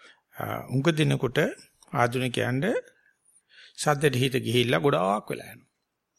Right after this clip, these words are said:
ඒ වෙලා ගිය ගතිය වඩ වඩාත් වැඩි වෙනවා. ඒ සද්දේ මනාප හෝ අමනාප නම්. ඒ සද්දේ මනාප අමනාප දෙක නැති මධ්‍යස්ථ දෙයක් නම්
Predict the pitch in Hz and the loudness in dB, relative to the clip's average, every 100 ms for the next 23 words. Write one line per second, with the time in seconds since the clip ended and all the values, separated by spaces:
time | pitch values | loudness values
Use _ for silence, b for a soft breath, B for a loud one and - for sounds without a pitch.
0 | _ _ _ - - - 170 151 131 139 | _ _ _ -20 -18 -4 0 2 2 2
1 | 156 175 170 175 175 165 147 - - _ | 2 2 0 0 2 2 -2 -8 -18 _
2 | _ - 117 120 123 - 196 190 220 220 | _ -12 -2 2 2 2 -2 0 0 -4
3 | _ _ _ _ _ 123 120 123 170 196 | _ _ _ _ _ -2 2 4 4 4
4 | 240 262 - 135 120 113 107 156 180 - | 2 0 -2 -2 0 0 0 0 0 0
5 | 156 156 220 175 139 151 180 202 190 160 | -2 -2 -2 0 2 2 2 2 2 2
6 | 240 214 156 117 87 - - - _ _ | 2 0 -2 -2 -6 -10 -16 -18 _ _
7 | _ _ _ _ _ B B B - 208 | _ _ _ _ _ B B B 2 2
8 | - 202 190 170 131 139 175 196 208 190 | 2 -2 0 0 2 4 4 4 2 2
9 | 196 202 185 180 175 180 175 160 147 135 | 2 0 0 -2 0 2 2 2 -2 -2
10 | - - 135 131 151 165 240 180 - 202 | -8 -4 0 2 2 2 2 2 -2 0
11 | 139 107 - 131 | 2 0 0 0